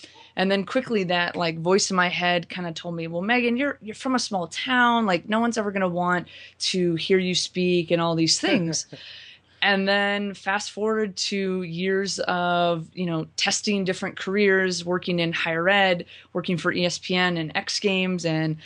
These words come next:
Speaker 1: uh, doing beta testing with LinkedIn, I finally, uh, found my niche,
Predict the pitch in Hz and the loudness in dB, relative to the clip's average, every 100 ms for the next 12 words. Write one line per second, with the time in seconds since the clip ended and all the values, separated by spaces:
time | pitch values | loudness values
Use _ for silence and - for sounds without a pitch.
0 | - - - 170 160 160 180 175 185 180 | -20 -16 -8 -6 -4 0 0 4 4 2
1 | 170 185 - 180 170 160 175 160 254 240 | 0 -6 -4 -2 0 2 2 2 4 4
2 | 190 175 - _ - 175 - 180 180 175 | 4 0 -6 _ -8 -6 0 0 0 -2
3 | 175 175 175 170 - 165 165 170 - 170 | -2 0 0 -2 -2 -2 -2 -6 -4 -2
4 | 170 160 170 165 170 175 165 - - | 0 0 0 0 2 2 2 -2 -4